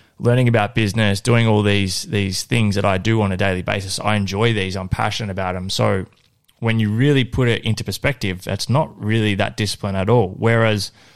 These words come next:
when I think of other things like pretty much most general life admin shit, to be honest, like,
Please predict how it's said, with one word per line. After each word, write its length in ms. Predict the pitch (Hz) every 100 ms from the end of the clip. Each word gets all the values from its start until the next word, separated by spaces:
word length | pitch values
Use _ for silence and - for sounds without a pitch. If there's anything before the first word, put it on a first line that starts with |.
| _ _ _
when 120 | 120
I 80 | 120
think 280 | 117 113 101
of 280 | 101 101 95
other 240 | - 139
things 320 | 120 98 95
like 240 | 101 98 92 _ _ _ _ _ - - -
pretty 180 | - 110
much 260 | 101 -
most 200 | 110 98 -
general 380 | - 120 104
life 260 | 98 95 104
admin 380 | 101 95 95 95
shit, 220 | - 98
to 80 | -
be 60 |
honest, 320 | 95 110 131 110
like, 260 | 101 98